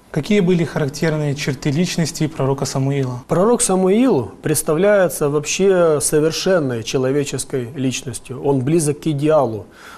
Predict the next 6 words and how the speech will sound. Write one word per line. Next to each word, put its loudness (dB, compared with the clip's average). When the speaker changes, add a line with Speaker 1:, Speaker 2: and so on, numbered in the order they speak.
Speaker 2:
Вообще 2
тяжело 2
найти 2
даже 0
такого -2
человека, 0